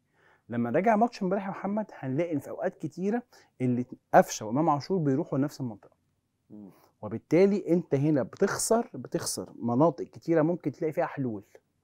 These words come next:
Speaker 1: دايمًا واحده من النقط ال-، ال-، اللي لازم المدير الفني ياخد باله منها هي تشابه اداء لعيبه خط الوسط مع بعض.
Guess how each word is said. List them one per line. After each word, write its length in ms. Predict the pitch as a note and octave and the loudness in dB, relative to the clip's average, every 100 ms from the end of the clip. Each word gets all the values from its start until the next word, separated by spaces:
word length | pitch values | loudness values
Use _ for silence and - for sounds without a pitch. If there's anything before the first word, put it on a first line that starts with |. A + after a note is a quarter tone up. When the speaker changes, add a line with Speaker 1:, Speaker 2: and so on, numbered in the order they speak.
| - - - _ _ _ _ _ - | -20 -20 -20 _ _ _ _ _ 4
Speaker 1:
دايمًا 360 | C3 G#3+ A3+ | 10 12 12
واحده 340 | G3+ G3+ E3+ C#3 | 8 6 6 2
من 120 | B2+ | 4
النقط 440 | B2+ F3+ C#3+ - | 4 4 2 0
ال-، 180 | B2 G#2+ | -6 -4
ال-، 260 | A#2 A2+ B2+ | -4 -4 -4
اللي 240 | A#2 A#2 | -4 4
لازم 280 | D3+ F#3 D3 | 6 6 4
المدير 180 | B2+ E3 | 4 2
الفني 300 | D#3+ D#3 D3+ | 0 2 4
ياخد 220 | E3 D#3 | 2 0
باله 160 | F3 F3 | 0 2
منها 300 | G3 G3+ - - | 0 -2 -8 -4
هي 200 | C#3 C3+ | -2 -2
تشابه 520 | C3 - F3+ E3+ C#3+ - | -4 4 4 4 -2 -6
اداء 400 | B2 A#2+ E3 B2+ | -4 4 4 4
لعيبه 260 | B2+ D#3 D#3+ | 0 0 -2
خط 300 | - - C3+ | -6 -4 -2
الوسط 280 | C#3 D3 | -2 -2
مع 160 | C3+ G#2+ | -4 -4
بعض. 240 | F#2+ F#2 | -6 -12